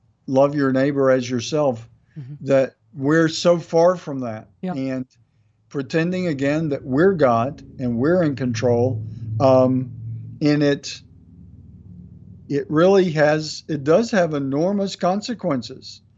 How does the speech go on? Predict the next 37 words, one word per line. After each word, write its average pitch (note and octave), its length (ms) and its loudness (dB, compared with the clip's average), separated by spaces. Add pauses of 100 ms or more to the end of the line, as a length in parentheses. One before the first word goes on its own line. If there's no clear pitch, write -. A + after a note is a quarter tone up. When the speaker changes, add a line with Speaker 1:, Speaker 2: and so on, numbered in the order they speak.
(280)
Speaker 1:
uh, C3 320 2
enormous E3+ 480 0
consequences D3+ 840 -4
of A2 220 -4
good F3+ 420 4 (580)
when C#3 200 -2
we're C3 140 2
doing D3+ 380 2
that, E3 340 0 (380)
when C3+ 180 0
we're C3+ 180 2
acknowledging, D#3+ 920 0 (200)
believing D#3+ 580 0
in C3+ 140 0
the B2+ 80 0
one C#3+ 320 0
true C#3+ 280 -2
God C3+ 360 0
and A#2 160 -4
loving C#3+ 360 0
him D3 300 -4 (320)
with B2+ 280 -2
all E3+ 360 6
that G3 160 -6
we D3+ 200 -2
are. A#2 360 -4 (800)
The, C#3+ 380 -2
look F#3+ 260 0
at F#3 80 4
all E3 220 4
the D3+ 140 -4
saints C#3 540 -6
who C3 160 -2
have B2 100 -6
accomplished B2+ 760 -2
so C#3+ 180 2
much. C#3+ 440 -8